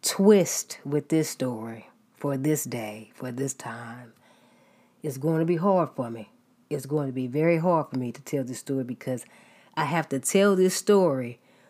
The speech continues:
with no reenactments. When I say I can't use any type of imitation of a voice, I can't do that because if I do that, I'll give the person away.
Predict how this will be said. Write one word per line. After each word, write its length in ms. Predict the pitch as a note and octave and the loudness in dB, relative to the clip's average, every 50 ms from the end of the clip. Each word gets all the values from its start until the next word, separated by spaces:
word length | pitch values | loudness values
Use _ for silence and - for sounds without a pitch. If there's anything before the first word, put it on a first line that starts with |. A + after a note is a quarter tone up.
| _ - | _ -6
with 300 | - D3 D3+ - - B2 | -2 -2 -2 -2 -4 -6
no 720 | C3 C3+ C#3 D#3 F3+ F#3 G3 G3+ G#3 G#3+ G#3 G#3 G#3+ G#3 - - _ _ _ _ _ _ _ _ _ _ _ _ - | -4 0 2 4 6 8 8 8 8 8 8 6 4 2 0 -8 _ _ _ _ _ _ _ _ _ _ _ _ -8
reenactments. 1200 | D3 D3 D#3+ F#3 F#3 F#3+ G3+ G3+ - - F3+ E3+ D#3+ - - C3+ B2+ B2 A2+ - - - - - | -4 2 4 6 6 8 6 4 4 2 0 0 0 -2 -4 -8 -8 -8 -10 -10 -10 -10 -8 -4
When 120 | D3 D3+ | -2 0
I 120 | D#3+ E3 E3 | 2 2 2
say 300 | D#3+ - - F3+ E3+ - | 0 0 0 2 2 2
I 140 | - D#3+ D#3+ | 0 -2 -4
can't 300 | - - F#3+ F3 D#3 G#2 | -2 0 0 0 0 0
use 320 | C#3 D3+ D#3+ E3 D3+ D#3 | 0 0 2 2 2 0
any 160 | D3 D3 D3 | 0 0 -2
type 420 | C#3 - - D#3+ D3+ D3 C#3+ - C3+ | -2 -4 -4 -4 -2 -4 -4 -6 -6
of 320 | C3 C3 C3 C3 A#2 - _ _ _ _ _ _ _ _ _ _ _ _ _ - | -6 -4 -4 -6 -8 -12 _ _ _ _ _ _ _ _ _ _ _ _ _ -4
imitation 840 | - F#3+ F#3+ F3+ E3 D#3 - - - G3 F#3+ F#3+ F#3 - - E3+ | 0 2 4 4 4 2 0 0 2 2 2 2 0 0 -2 0
of 120 | D3+ C3+ C3+ | 0 0 -2
a 100 | C3 B2+ | -4 -4
voice, 440 | B2+ D#3 F#3 G3 G3 G3 F#3+ F#3 - | 0 2 4 6 6 6 4 4 2
I 120 | D#3+ F#3 | -2 -4
can't 380 | F#3 - - F#3+ E3+ D3+ C#3+ C3+ | -4 0 0 2 2 2 0 0
do 180 | C3 E3+ F#3 F#3 | 2 2 2 2
that 220 | E3+ F#3+ F#3+ F3 | 2 2 2 2
because 300 | D#3+ D3 - - D#3+ D3 | 2 -2 -2 0 0 0
if 160 | D3 C#3 - - | 0 -2 -4 -6
I 180 | A#2+ A#2 A#2 | -6 -6 -6
do 300 | A#2 B2+ D3+ F#3 G#3+ A#3 G3+ | -6 2 4 6 6 8 6
that, 360 | G#3+ A3 A3 A3+ A3 G#3+ G#3+ - - - - _ _ - | 6 6 6 4 4 0 -4 -10 -20 -20 -20 _ _ -6
I'll 180 | - C#3 C3+ C#3 | -4 -2 -2 -2
give 280 | D3+ C#3+ E3 E3 C#3+ C3+ | 0 0 0 0 0 -2
the 120 | C3+ B2+ | -4 -6
person 440 | - - D3 D#3+ E3 - - G3+ G#3 | -6 0 0 0 0 2 2 2 4
away. 520 | G3 G3+ F3+ F3 D3+ C#3 C3+ C#3+ G3 G#3 | 4 4 4 2 2 2 0 -2 -4 -8